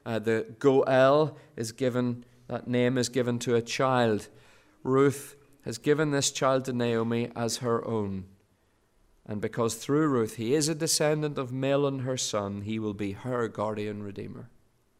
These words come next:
Naomi doesn't speak in these verses.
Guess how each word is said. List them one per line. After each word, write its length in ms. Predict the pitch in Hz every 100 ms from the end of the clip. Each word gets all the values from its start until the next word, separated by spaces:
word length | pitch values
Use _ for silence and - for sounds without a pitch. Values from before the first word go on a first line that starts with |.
| _ _ _ _ _ _ _ _ _ _ _ _ _ _ _ _ _ _ _ _ _ _ _ _ _ _ _ _ _ _ _
Naomi 360 | 131 139 151
doesn't 320 | 143 131 127 120
speak 360 | - 123 123
in 100 | 123
these 140 | 120 117
verses. 600 | 117 113 117 113 -